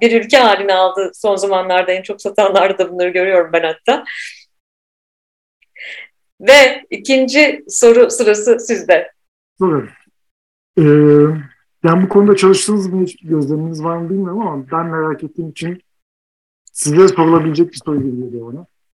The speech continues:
Speaker 2: Ee, epey bir zamandır gönüllülük üzerine düşünüyorum. Ee, yani şöyle bir yerden yola çıktım. Ee, benim annem babam kuşağının öğrenci olduğu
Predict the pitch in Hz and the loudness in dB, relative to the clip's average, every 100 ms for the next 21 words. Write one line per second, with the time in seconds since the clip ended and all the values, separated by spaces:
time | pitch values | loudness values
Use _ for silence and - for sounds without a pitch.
0 | _ _ _ _ 151 143 143 147 147 151 | _ _ _ _ 2 4 6 6 4 0
1 | 175 - _ _ _ _ _ _ _ - | -6 -14 _ _ _ _ _ _ _ 0
2 | 220 233 233 185 185 175 170 202 165 165 | 2 2 2 2 2 4 2 0 0 0
3 | 170 170 180 190 165 131 120 113 101 98 | 0 -4 -8 -10 -10 -8 -8 -10 -18 _
4 | _ 131 127 _ _ _ _ _ _ _ | _ _ _ _ _ _ _ _ _ _
5 | 143 135 131 135 135 160 - _ _ _ | 0 2 2 0 -4 -8 -14 _ _ _
6 | _ _ 165 160 175 180 180 180 _ _ | _ _ -6 -4 -2 -2 -4 -6 _ _
7 | _ _ _ - - 226 214 165 139 131 | _ _ _ -10 0 0 0 -2 -2 -4
8 | 127 123 120 - - 170 208 _ _ _ | -8 -10 -12 -16 -18 -20 -20 _ _ _
9 | _ _ _ _ _ - _ _ _ _ | _ _ _ _ _ -20 _ _ _ _
10 | _ _ _ 160 135 135 131 131 131 135 | _ _ _ -4 0 0 0 2 0 0
11 | 135 _ _ _ - 139 175 226 240 175 | -4 _ _ _ -8 -2 0 -2 -2 -2
12 | 170 196 165 160 180 180 - - 160 147 | -2 -4 -2 2 2 0 -6 -4 -2 -2
13 | 143 185 _ _ _ - 156 156 160 185 | -4 -14 _ _ _ -4 -2 0 -2 -2
14 | 190 147 135 | -2 -2 -8